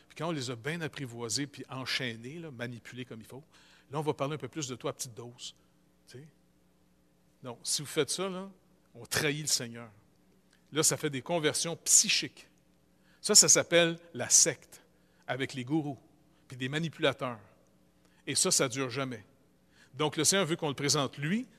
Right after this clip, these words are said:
parce que c'est lui qui bâtit son Église. Le Saint-Esprit ajoute à l'Église ceux que le Seigneur a sauvés. Et c'est comme ça qu'ensemble, au-delà de toutes nos personnalités différentes, on va apprendre à tous les jours, comme il nous a aimés,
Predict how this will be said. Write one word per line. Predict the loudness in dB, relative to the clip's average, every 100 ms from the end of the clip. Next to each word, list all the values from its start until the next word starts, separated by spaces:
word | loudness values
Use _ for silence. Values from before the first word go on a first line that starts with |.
| _
parce | 2 4
que | 6
c'est | 6 4 0 -4 _ -20 -16
lui | -8 -4 -4
qui | -4
bâtit | -8 -4 -2
son | -4 -6
Église. | -16 -18 -12 -12 -12 _ -4
Le |
Saint-Esprit | 2 4 4 2 2 -2 -2
ajoute | -2 0 0
à |
l'Église | 0 -2 -4 -4 -4 -6 -6
ceux | -2 -2 -2
que | -2
le | 2
Seigneur | 2 2 -4 -6 -8
a | -2
sauvés. | 0 2 -2 -6 -10 -14 _ _ _ _ _ -12
Et | 2
c'est | 4 4
comme | 2
ça | 0 0
qu'ensemble, | 0 4 4 2 -4 -14 -20 _ _ _ 4
au-delà | 6 8 8
de | 8
toutes | 2 0
nos | 0
personnalités | 2 2 0 0 -2 -2 -4
différentes, | -4 -4 -6 -6 -12 -16 -20 -20 _
on | -4 2
va | 2 2 6
apprendre | 6 6 0 -2 0 -4 -4
à | -6
tous | -4 -2
les | 0 0
jours, | -2 -4 -6 -8 -16 _
comme | 8 10 10 6 0
il | -4 -2
nous | 0 2
a | 2
aimés, | 0 -2 -4